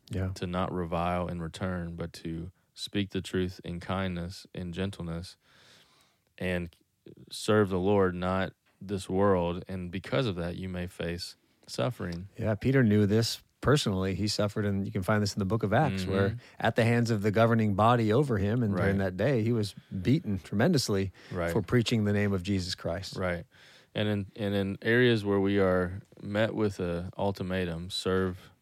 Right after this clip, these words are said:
Speaker 2: man or serve Christ, we must always serve Christ.
Speaker 1: Yeah.
Speaker 2: Um, but that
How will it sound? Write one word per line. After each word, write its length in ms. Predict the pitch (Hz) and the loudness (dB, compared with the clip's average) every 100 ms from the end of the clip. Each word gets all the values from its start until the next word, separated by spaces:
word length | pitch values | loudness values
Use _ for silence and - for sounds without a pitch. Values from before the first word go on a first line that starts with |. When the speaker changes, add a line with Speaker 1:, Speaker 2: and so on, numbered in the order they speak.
| _ _ _ _ _ _ - | _ _ _ _ _ _ -10
Speaker 2:
man 540 | 98 98 92 85 90 | -4 -2 0 -2 -4
or 180 | 90 87 | -6 -8
serve 340 | - 87 82 | -6 -6 -6
Christ, 500 | - 101 87 85 - | -6 -4 -2 -4 -8
we 80 | 92 | -10
must 240 | 87 87 - | -8 -8 -6
always 400 | 92 95 87 87 | -4 -4 -4 -8
serve 260 | - 87 | -8 -10
Christ. 600 | - - 82 82 92 90 - _ _ - - - _ - | -8 -6 -6 -4 -4 -6 -10 _ _ -20 -20 -20 _ -2
Speaker 1:
Yeah. 180 | 101 95 | 2 2
Speaker 2:
Um, 120 | 92 | 4
but 160 | 98 | 2
that 320 | 95 101 95 | 4 6 6